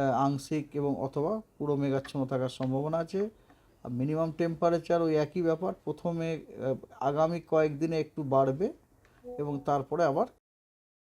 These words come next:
আছে। তবে এই বাড়া কমাটা হচ্ছে খুবই স্লাইট আর কি, দু এক ডিগ্রির মতো। আর ম্যাক্সিমামও আপনার মোটামুটি, আম,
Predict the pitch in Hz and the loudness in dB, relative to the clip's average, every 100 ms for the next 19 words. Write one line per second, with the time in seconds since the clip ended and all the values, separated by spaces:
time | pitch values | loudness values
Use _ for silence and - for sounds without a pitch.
0 | - 117 143 196 202 160 160 165 175 175 | -12 -8 -2 4 4 6 6 6 4 0
1 | 175 190 180 208 - 160 226 349 _ _ | 2 0 0 -4 -2 -2 -2 -6 _ _
2 | - - - _ - _ _ _ - - | -20 -20 -20 _ -20 _ _ _ -20 -18
3 | - - 180 180 160 156 131 208 151 156 | -14 -2 4 6 6 4 2 0 4 4
4 | 143 135 127 120 117 113 - _ _ _ | 4 2 2 -2 -4 -10 -20 _ _ _
5 | - - 135 135 131 147 175 - 254 247 | -16 0 4 4 2 2 0 0 -2 2
6 | 240 240 233 185 202 226 185 180 180 185 | 2 2 2 2 2 2 2 0 0 0
7 | 208 330 - - _ _ _ - 151 151 | -2 -4 -10 -20 _ _ _ -2 2 4
8 | 151 147 147 | 4 2 0